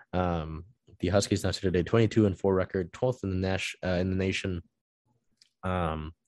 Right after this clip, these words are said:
uh, the next games are November twenty-fourth at Colorado with a twelve P M Pacific time start, and November twenty-seventh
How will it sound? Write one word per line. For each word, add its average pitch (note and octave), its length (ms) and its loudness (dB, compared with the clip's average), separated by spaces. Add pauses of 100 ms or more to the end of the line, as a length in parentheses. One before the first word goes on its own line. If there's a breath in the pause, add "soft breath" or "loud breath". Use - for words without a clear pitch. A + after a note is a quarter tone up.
(1000 soft breath)
uh, C2 360 -6
the F#2 100 0
next G#2 220 4
games F#2 600 2
are F2+ 200 2
November F2+ 280 -2
twenty-fourth F#2+ 520 0
at - 160 0
Colorado G#2 760 6
with F2+ 100 0
a F2+ 80 2
twelve G2 280 0
P - 120 0
M G2 80 0
Pacific F#2 300 -6
time F2+ 160 0
start, C3 360 4 (440 loud breath)
and F#2 80 0
November F#2+ 260 4
twenty-seventh F#2 560 0